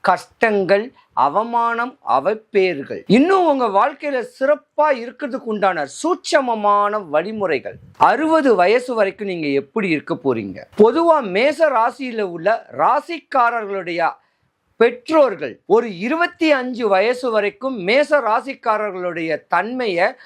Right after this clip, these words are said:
அவங்களை எப்படி நீங்க பாதுகாக்கணும், இருபத்தி அஞ்சு வயசுக்கு மேல மேச ராசிக்காரர்களுடைய தன்மைகள் எப்படி இருக்கும், அவங்க வாழ்க்கை நெறிமுறைகள் எதெல்லாம் கடைபிடிக்கணும், எங்கெங்க எந்தெந்த வயசுல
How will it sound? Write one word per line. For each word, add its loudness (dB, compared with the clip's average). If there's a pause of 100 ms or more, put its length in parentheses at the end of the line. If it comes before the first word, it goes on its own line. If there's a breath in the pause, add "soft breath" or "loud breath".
(200 loud breath)
அவங்களை 0 (160)
எப்படி -2
நீங்க -2 (160)
பாதுகாக்கணும், -4 (100)
இருபத்தி 4
அஞ்சு 2
வயசுக்கு 0 (180)
மேல 0 (400)
மேச 2 (300)
ராசிக்காரர்களுடைய -2 (160)
தன்மைகள் 0
எப்படி -2
இருக்கும், -6 (160)
அவங்க 4
வாழ்க்கை 4 (220)
நெறிமுறைகள் 4 (200)
எதெல்லாம் 0 (100)
கடைபிடிக்கணும், -4 (800 soft breath)
எங்கெங்க 4 (240)
எந்தெந்த 0 (140)
வயசுல 0